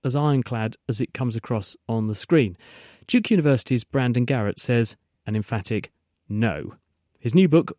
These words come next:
Autopsy of a Crime Lab, is designed to expose the many ways in which forensic evidence is, in his words, dangerously imperfect.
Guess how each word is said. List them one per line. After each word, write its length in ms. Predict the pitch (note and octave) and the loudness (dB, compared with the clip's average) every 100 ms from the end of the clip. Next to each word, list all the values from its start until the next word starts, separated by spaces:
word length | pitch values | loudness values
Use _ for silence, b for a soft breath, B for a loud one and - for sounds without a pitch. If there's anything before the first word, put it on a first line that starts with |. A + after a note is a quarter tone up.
| - | 2
Autopsy 520 | E3+ D#3+ - - C#3+ | 4 4 -2 -4 -2
of 100 | B2+ | -2
a 40 | A#2+ | 0
Crime 300 | E3 D#3+ B2 | 0 0 0
Lab, 240 | G#2+ G#2+ | -2 -4
is 140 | B2 A#2 | -4 -4
designed 320 | A#2+ A#2+ A#2+ | -2 -2 -2
to 60 | A#2+ | -4
expose 340 | - B2 A2 | -4 -2 -2
the 80 | A#2 | 0
many 240 | D3 G#3+ | 2 2
ways 240 | C#3+ G#2 G2+ | 2 -2 -2
in 100 | A2+ | -2
which 200 | A#2+ - | -4 -6
forensic 440 | B2+ C3 E3 D3 | -2 0 0 0
evidence 360 | A#2+ A2+ A#2 B2+ | -2 -2 -2 -2
is, 160 | A#2+ | -2
in 180 | - A2 | -4 -2
his 220 | C#3 F#3 | 0 2
words, 260 | A#2+ A2+ - b b A#2+ | 2 0 -2 b b -8
dangerously 800 | A#2+ B2+ B2+ A2+ A2+ G2+ - A2 | -2 0 0 0 -2 -4 -6 -6
imperfect. 760 | - A2 G#2+ A#2+ A2+ - F#2+ | -4 -4 -4 -4 -4 -4 -6